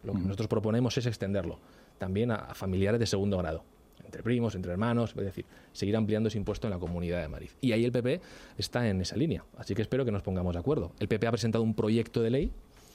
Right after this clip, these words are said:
Speaker 1: y nosotros una proposición de ley que incluye tres rebajas fiscales, y yo confío que en este otoño,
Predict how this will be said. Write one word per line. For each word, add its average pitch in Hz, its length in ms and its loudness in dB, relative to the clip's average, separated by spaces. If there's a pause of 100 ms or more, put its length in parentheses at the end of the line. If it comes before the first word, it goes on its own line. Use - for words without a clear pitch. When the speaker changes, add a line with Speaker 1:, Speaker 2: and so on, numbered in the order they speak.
(160)
Speaker 1:
y 107 80 0
nosotros 110 260 0
una 107 120 2
proposición 107 520 0
de 110 120 4
ley 151 120 2
que 127 60 -4
incluye 107 280 0
tres 104 240 -2
rebajas 104 320 0
fiscales, 160 460 -4 (640)
y 95 60 -2
yo 92 100 2
confío 104 300 0
que 104 80 0
en 101 60 0
este 101 160 -2
otoño, 107 400 0